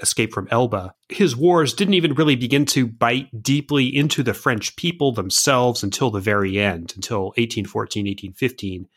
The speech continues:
He'd kind of run through all of those proxy troops that he culled from ver-, other countries and finally had to start drafting large numbers of ordinary Frenchmen as opposed to military class or volunteers.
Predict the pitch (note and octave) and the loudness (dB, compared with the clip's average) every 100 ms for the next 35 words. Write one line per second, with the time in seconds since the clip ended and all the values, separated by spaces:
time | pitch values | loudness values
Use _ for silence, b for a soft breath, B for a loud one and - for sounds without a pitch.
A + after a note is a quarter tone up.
0 | b b b _ _ _ - - B2 G2+ | b b b _ _ _ -10 -2 0 2
1 | A#2+ A2 - C#3+ B2 A2+ G#2+ G#2+ G#2+ G2 | 2 2 0 4 4 4 4 4 2 -2
2 | G2+ G2 F#2+ F#2 - - C3 A2+ - G#2 | -4 -4 -2 -2 -4 -2 0 0 0 -4
3 | F#2 - G2 F#2 - - G#2+ - G2+ - | -4 -2 -2 -2 -4 -2 -6 -4 -8 -6
4 | - G2+ G2 - G2+ G#2 - A2+ F#2+ - | -4 -2 -4 -6 -6 -4 0 -2 -2 -4
5 | A#2 - G#2 F#2+ - B B B B B | -4 -4 -6 -6 -12 B B B B B
6 | B A2 G2+ - B2+ B2 A2+ G#2+ G#2 G2+ | B -6 -4 0 0 2 0 0 0 0
7 | - G#2 - _ - A2 G#2 G#2 - G2 | 0 0 -2 _ -4 0 2 0 -2 -6
8 | G2 G#2 A2+ G2+ A#2 G2 G2 F#2+ A2+ G#2+ | 0 2 2 2 -2 -2 -4 -2 0 0
9 | G2 F#2 - A#2 G#2 - G2 - _ _ | -2 -8 -2 -2 0 -4 -8 -12 _ _
10 | _ _ _ _ _ _ _ - A2 G#2 | _ _ _ _ _ _ _ -8 -2 -2
11 | F#2+ C3 A2+ G2+ - G2+ G2 A#2 G#2+ A2 | 0 2 2 2 0 -2 2 2 2 0
12 | G2 - - F#2+ F#2 F#2 - F#2 F#2 G2 | -2 -2 0 2 2 2 0 -2 0 0
13 | F#2 F2 - - F2+ F#2 - | 0 -6 -2 -2 -2 -2 -4